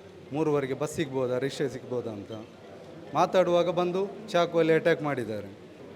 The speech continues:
ನೋಡ್ಬೇಕು, ಅದೇ ಸೀರಿಯಸ್ ಇಂಜುರಿ ಆಗಿದೆ ಅವನಿಗೆ. ಅದು ಹಿಂದ್ಗಡೆಯಿಂದ ಅಟ್ಯಾಕ್ ಮಾಡಿದ್ದಾರಲ್ಲ, ಅದರಾಗೆ ಬ್ಲಡ್ ಒಂದು ನಾಲ್ಕು ಬಾಟಲ್ ಬ್ಲಡ್ಡೆಲ್ಲ ಹೋಯ್ತು ಅವನದು. ಜುನೈದ್ ಅಂತ,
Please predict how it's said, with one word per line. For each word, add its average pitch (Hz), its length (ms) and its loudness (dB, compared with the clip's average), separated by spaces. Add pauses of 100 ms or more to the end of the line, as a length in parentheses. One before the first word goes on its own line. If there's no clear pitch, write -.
(120)
ನೋಡ್ಬೇಕು, 139 460 0
ಅದೇ 131 200 2
ಸೀರಿಯಸ್ 156 440 0
ಇಂಜುರಿ 139 300 0
ಆಗಿದೆ 120 260 -2
ಅವನಿಗೆ. 101 320 -8 (600)
ಅದು 123 540 -2
ಹಿಂದ್ಗಡೆಯಿಂದ 156 580 4 (100)
ಅಟ್ಯಾಕ್ 139 260 2
ಮಾಡಿದ್ದಾರಲ್ಲ, 113 560 -4 (640)
ಅದರಾಗೆ 139 340 0
ಬ್ಲಡ್ 151 340 0
ಒಂದು 147 440 0
ನಾಲ್ಕು 151 320 0
ಬಾಟಲ್ 147 300 2
ಬ್ಲಡ್ಡೆಲ್ಲ 143 540 2
ಹೋಯ್ತು 123 280 -2
ಅವನದು. 104 400 -8 (280)
ಜುನೈದ್ 135 300 -6
ಅಂತ, 101 160 -10